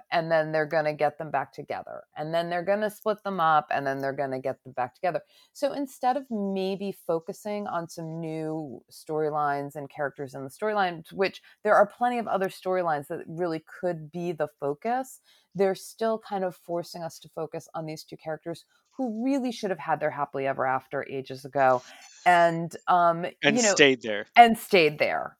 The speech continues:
Speaker 1: and stayed there. Or at least if you wanted to introduce conflict, let's not do it over and over and over again,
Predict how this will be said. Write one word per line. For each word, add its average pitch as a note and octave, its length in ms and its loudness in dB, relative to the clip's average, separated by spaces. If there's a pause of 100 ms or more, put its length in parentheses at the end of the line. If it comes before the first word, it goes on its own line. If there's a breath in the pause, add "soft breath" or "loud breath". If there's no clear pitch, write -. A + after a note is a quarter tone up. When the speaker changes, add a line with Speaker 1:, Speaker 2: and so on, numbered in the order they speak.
Speaker 1:
and F#3 180 0
stayed F#3+ 260 0
there. G3 220 4
Or A3+ 340 4
at G#3+ 220 -2
least A3 460 -4
if - 160 -6
you G3 100 -6
wanted F3+ 320 2
to - 120 -8
introduce E3+ 420 -8
conflict, D3+ 640 -6
let's E3+ 360 -2
not E3+ 420 -4
do D#3 220 -4
it - 140 0 (120)
over D#3+ 360 -4
and D3+ 220 -4
over C#3+ 260 -6
and C#3 160 -8
over C#3 260 -4
again, C3+ 400 -2